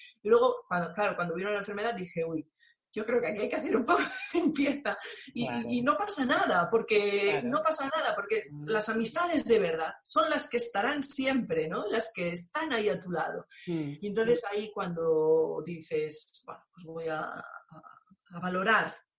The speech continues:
Speaker 1: ahora, que es lo realmente importante, quién está a mi lado y quién no". Y bueno, y haces, al final te quedas con los alimentos que te nutren, las personas que te quieren, los hábitos que te empujan a, a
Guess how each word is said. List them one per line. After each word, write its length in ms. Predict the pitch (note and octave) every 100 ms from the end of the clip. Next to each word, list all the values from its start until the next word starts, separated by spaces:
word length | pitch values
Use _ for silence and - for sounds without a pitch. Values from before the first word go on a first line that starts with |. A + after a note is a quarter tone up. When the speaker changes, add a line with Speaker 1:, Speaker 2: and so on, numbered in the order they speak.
| _
Speaker 1:
ahora, 480 | - D#3+ G#3 D4 E4+
que 80 | -
es 80 | F3+
lo 140 | F3 E3
realmente 680 | E3 E3 E3 E3+ E3+ D#3 D#3+
importante, 760 | D#3+ E3 E3 F#3+ G#3 B3 B3 - - - _ -
quién 160 | B3+
está 220 | A3 - E3
a 60 |
mi 60 | D#3+
lado 260 | D#3 D#3+ E3
y 40 |
quién 280 | D#3+ D#3+ D#3
no". 180 | D#3 D#3+
Y 340 | D#3+ D#3+ D#3
bueno, 220 | D#3 D3+ -
y 80 | D#3+
haces, 420 | D#3 G3 - - -
al 100 | E3
final 300 | D#3+ D#3 D#3+
te 140 | G#3
quedas 420 | E3+ F3+ A#3 -
con 220 | - F3
los 200 | E3 D#3+
alimentos 480 | D#3 D#3 F3+ G3 A3+
que 120 | -
te 160 | - E3+
nutren, 340 | A3 B3+ C4+
las 220 | A3+ - -
personas 500 | - - C4 B3+ -
que 100 | -
te 160 | - E3
quieren, 400 | G#3 G3+ G3 F#3+
los 280 | E3 D#3+ -
hábitos 460 | B3 A#3+ A#3 G#3+ -
que 100 | G#3
te 100 | F3
empujan 580 | E3 - B3 - G3+ F#3+
a, 180 | F3 - - - -
a 100 | E3